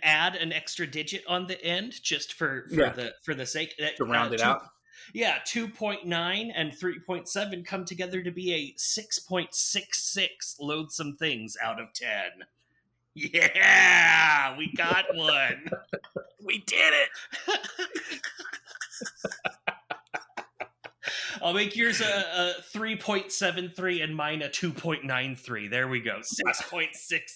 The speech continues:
Speaker 1: six.
Speaker 2: Perfect.
Speaker 1: Very nice. Uh, I, I would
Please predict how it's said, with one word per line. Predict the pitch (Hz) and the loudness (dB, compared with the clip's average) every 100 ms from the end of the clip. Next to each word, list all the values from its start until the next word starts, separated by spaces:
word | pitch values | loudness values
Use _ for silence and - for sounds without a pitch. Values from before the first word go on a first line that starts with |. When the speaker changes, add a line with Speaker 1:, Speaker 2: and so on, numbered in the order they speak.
| - | -10
Speaker 1:
six. | 120 - - - - - _ _ _ _ _ | -10 -10 -14 -16 -14 -16 _ _ _ _ _
Speaker 2:
Perfect. | - 147 127 - 98 - | 2 4 4 0 -8 -8
Speaker 1:
Very | 123 131 117 113 | 0 0 0 -4
nice. | 107 98 101 - - - - - _ | -8 -10 -14 -18 -20 -20 -20 -20 _
Uh, | 160 170 160 151 147 | 2 6 4 2 2
I, | 156 170 180 180 - 147 | 2 2 -2 -6 -8 -2
I | 147 165 165 | 0 0 -2
would | 160 | -6